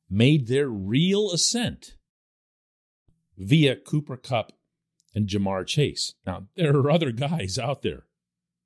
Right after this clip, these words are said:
on both teams. O B J joined the Rams, made an impact.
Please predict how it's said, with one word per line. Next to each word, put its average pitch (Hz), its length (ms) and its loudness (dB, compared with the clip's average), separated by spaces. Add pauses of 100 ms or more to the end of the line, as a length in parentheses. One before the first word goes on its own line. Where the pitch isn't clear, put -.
(520)
on 98 200 -2
both 95 300 -4
teams. 85 300 -4
O 87 120 -6
B 92 160 -6
J 87 340 -2
joined 92 340 -10
the 82 80 -14
Rams, 78 460 -12 (380)
made 82 240 -4
an 85 100 -10
impact. 78 580 -12